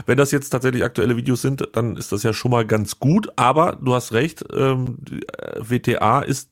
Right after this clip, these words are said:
da auch völlig zu Recht sehr unentspannt im Moment. Und die W T A überrascht uns dabei doch auch, oder nicht?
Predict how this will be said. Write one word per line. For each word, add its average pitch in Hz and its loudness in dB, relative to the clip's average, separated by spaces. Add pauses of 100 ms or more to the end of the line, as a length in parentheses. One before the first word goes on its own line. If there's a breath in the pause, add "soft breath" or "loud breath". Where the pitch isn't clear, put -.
da 131 2
auch 113 0
völlig 123 -2
zu 117 -2
Recht 110 0
sehr 113 2
unentspannt 143 0
im 151 -2
Moment. 165 0 (480 loud breath)
Und 143 2
die 131 0
W 151 6
T 147 2
A 131 0 (680 loud breath)
überrascht 143 2
uns 98 -2
dabei - -2
doch - -8
auch, - -12
oder - -4
nicht? - -8